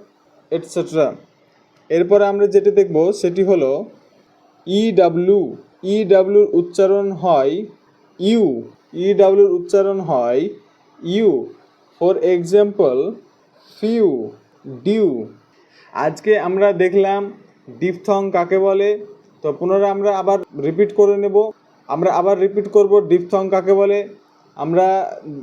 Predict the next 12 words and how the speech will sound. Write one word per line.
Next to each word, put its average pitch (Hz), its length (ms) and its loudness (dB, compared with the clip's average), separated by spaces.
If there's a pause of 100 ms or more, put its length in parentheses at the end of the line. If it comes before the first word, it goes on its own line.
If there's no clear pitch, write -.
(160)
দেখলাম 190 420 -2
যে 175 100 0
ডিপথং 180 480 -2
হলো 202 440 0 (420)
যৌগিক 185 500 0
স্বর, 202 300 0
অর্থাৎ 170 320 -2
দুটি 175 460 -2
ভাওয়েল 170 420 0
পাশাপাশি 185 520 -2
যখন 185 300 -2
বসে 196 480 4